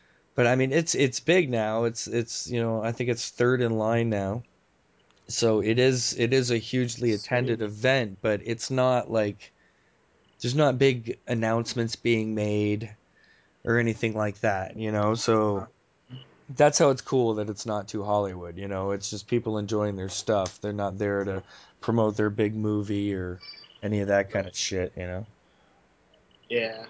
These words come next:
Speaker 2: yeah. No panels?
Speaker 1: Oh, yeah, plenty of panels, but not, like, not,
Speaker 2: Not
Speaker 1: like,
Speaker 2: only, just only panels?
Speaker 1: uh, not panels of new movies coming out, basically.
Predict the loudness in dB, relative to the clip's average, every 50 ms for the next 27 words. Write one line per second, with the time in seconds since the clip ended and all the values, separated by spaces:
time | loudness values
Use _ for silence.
0 | -8 -6 -4 -4 -4 -4 -6 -10 -6 -4 -4 -2 0 0 0 2 2 2 0 -2
1 | -4 -12 -18 -20 -20 -20 -20 -20 -20 -20 -20 -20 -20 -20 -20 -20 -20 -20 -20 -20
2 | -20 -12 0 2 4 6 6 6 6 4 4 2 2 2 2 2 -2 -4 -2 -2
3 | 0 2 2 2 0 0 0 -2 -4 0 2 4 4 4 2 -2 _ _ _ -6
4 | -2 0 0 0 0 0 0 0 0 -2 -6 _ _ _ _ _ _ _ _ _
5 | _ _ _ _ _ _ _ _ _ _ _ _ _ _ -4 0 0 2 2 2
6 | 0 0 0 0 -4 -6 -6 -12 _ _ -6 -4 -4 -4 -4 -12 -8 -4 -2 -2
7 | -2 -2 -4 -6 -6 -6 -6 -8 -10 -12 -16 -20 -20 _ -20 -20 -20 _ _ _
8 | -8 -6 -6 -6 -6 -4 2 4 4 4 4 2 0 -2 0 2 4 2 2 2
9 | 0 0 0 0 0 0 0 2 2 2 2 2 -2 -4 -4 -4 -4 -4 -2 -2
10 | -4 -4 -4 -6 -6 -6 -6 -6 -6 -4 -4 -4 -6 -8 -6 -6 -6 -6 -6